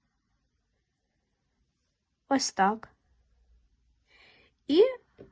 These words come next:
ротик нашого поні ми робимо, е, ножиком для пластиліну.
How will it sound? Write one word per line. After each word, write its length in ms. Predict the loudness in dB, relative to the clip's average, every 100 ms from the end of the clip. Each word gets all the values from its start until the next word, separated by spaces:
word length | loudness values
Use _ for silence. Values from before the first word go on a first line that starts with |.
| _ _ -8
ротик 600 | 0 4 4 2 0 0
нашого 640 | 2 2 2 0 0 -2
поні 600 | -6 -4 -2 2 0 0 -8 -20 -20 -20 _ _ _ _
ми 400 | -4 2 4 4
робимо, 600 | 4 4 2 0 0 -4 -6 _ _ _ _ _ _ _ -8
е, 400 | -4 -2 -4 -6 _ _ _ _ -6
ножиком 600 | -2 0 0 0 0 -2 2
для 200 | 4 4
пластиліну. 1000 | 2 -2 -4 -4 0 2 0 -2 -4